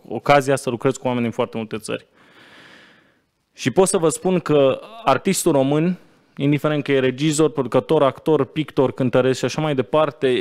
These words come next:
este cel puțin la fel de talentat ca orice alt artist din lumea asta.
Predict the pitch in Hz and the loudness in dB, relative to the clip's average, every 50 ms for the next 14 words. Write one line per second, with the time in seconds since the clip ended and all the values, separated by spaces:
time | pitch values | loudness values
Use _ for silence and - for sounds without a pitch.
0 | - - 143 139 127 - - 143 135 - - - - 185 185 190 185 180 - - | -2 -2 -2 -2 -2 0 0 -2 -2 -2 -4 -2 0 2 4 4 2 0 -2 -2
1 | - 143 135 - - - - 185 180 175 165 151 143 123 - - - 175 170 156 | -2 -2 -2 -2 -4 -2 0 0 2 2 2 2 0 0 -2 -2 2 2 4 4
2 | 139 143 - - 127 123 120 120 120 113 - 139 135 - - 139 131 - - 147 | 4 2 2 2 2 0 2 0 0 0 0 0 0 0 0 0 2 2 2 2
3 | 151 139 131 - 147 135 131 127 - 127 117 110 - 123 113 101 110 104 101 101 | 2 0 0 0 2 2 2 2 0 -2 -4 -2 -4 -4 -4 -4 -4 -6 -6 -6
4 | - - - - - _ | -8 -12 -14 -18 -20 _